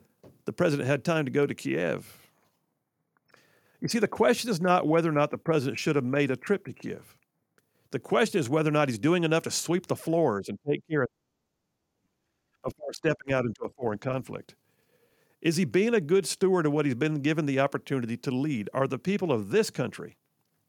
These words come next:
his sovereign mandate for care and concern, are they being cared for in a manner that indicates that he knows where his priorities are? The people of East Palestine, Ohio don't think so.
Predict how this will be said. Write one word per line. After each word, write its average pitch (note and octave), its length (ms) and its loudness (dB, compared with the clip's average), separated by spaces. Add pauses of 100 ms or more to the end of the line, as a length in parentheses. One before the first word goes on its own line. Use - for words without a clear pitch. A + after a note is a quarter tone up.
(140)
his C3+ 180 -4
sovereign G3 460 0
mandate E3 400 0
for C3 80 -6
care D#3 240 0
and D3+ 100 -4
concern, C3 480 -4
are E3 180 0
they A3+ 120 2
being G3 320 0
cared E3 320 0
for D#3+ 220 2
in C3+ 120 -2
a - 20 -2
manner B2 400 -2 (300)
that C3+ 120 0
indicates E3+ 440 0
that C#3 100 -2
he D#3 120 0
knows D3 340 2
where C#3 140 0
his C3+ 100 -2
priorities C#3 540 0
are? F2+ 280 -8 (1300)
The - 60 -10
people G3 280 2
of D#3 80 4
East - 140 0
Palestine, D#3+ 420 0
Ohio C3+ 320 2
don't A2+ 180 -2
think G#2+ 140 -8
so. G2+ 240 -10